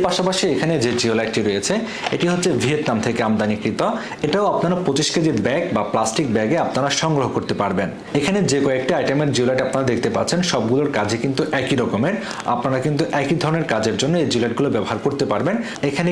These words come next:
কিন্তু তিনটি দেশেরই রয়েছে, ভিয়েতনাম, ইন্ডিয়া এবং হচ্ছে তাইওয়ানের। এখানে ভিয়েতনামের যেটি রয়েছে, সেটা আমরা আপনাদেরকে একটু খোলা অবস্থায় দেখানোর চেষ্টা করি। এখানে যে জিওলাইটগুলো দেখতে পাচ্ছেন, এগুলো হচ্ছে ভি-, এটা হচ্ছে ভিয়েতনাম থেকে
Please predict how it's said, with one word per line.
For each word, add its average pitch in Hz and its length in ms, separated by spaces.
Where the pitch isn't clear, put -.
কিন্তু 185 180
তিনটি 123 220
দেশেরই 113 320
রয়েছে, 107 220
ভিয়েতনাম, 113 400
ইন্ডিয়া 113 280
এবং 127 180
হচ্ছে 131 160
তাইওয়ানের। 107 460
এখানে 170 180
ভিয়েতনামের 180 460
যেটি 139 200
রয়েছে, 120 260
সেটা 123 220
আমরা 120 200
আপনাদেরকে 120 340
একটু - 120
খোলা 156 280
অবস্থায় 107 320
দেখানোর 110 300
চেষ্টা 147 240
করি। 131 140
এখানে 165 280
যে 143 120
জিওলাইটগুলো 139 400
দেখতে 127 200
পাচ্ছেন, 139 300
এগুলো 120 280
হচ্ছে 113 200
ভি-, 139 180
এটা 123 160
হচ্ছে 127 200
ভিয়েতনাম 160 440
থেকে 139 140